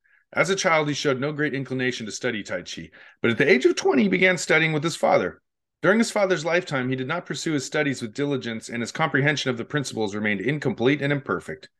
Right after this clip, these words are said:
After his father's death, he suddenly awakened to his responsibility and began to practice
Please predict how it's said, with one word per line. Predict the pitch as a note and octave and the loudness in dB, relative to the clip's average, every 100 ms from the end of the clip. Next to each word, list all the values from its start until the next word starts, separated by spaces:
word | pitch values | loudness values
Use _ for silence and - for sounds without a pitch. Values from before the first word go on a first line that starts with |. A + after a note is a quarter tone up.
| _ _ _ _ _ _ _ _ _ _ - | _ _ _ _ _ _ _ _ _ _ 0
After | B2 C3 C#3+ | 2 4 2
his | - | 6
father's | C#3+ B2+ A#2 G#2+ | 6 6 4 4
death, | F#3 D3 G#2+ - - | 6 6 4 -2 -2
he | B2 | 0
suddenly | B2 D#3 C#3+ C#3 | 2 2 4 2
awakened | A#2+ B2 D#3 F#3 D3 C3 | 2 4 4 2 -2 -4
to | C3+ | -2
his | B2+ | 0
responsibility | B2 - C3 A#2+ A#2 A#2+ G#2+ - - _ | -2 -4 -6 -6 -2 -2 -2 -4 -12 _
and | G2 A2+ | -6 -2
began | A#2 C#3 E3 | 0 2 0
to | D3+ | 0
practice | - C#4 - B2+ - | 2 0 0 -4 -4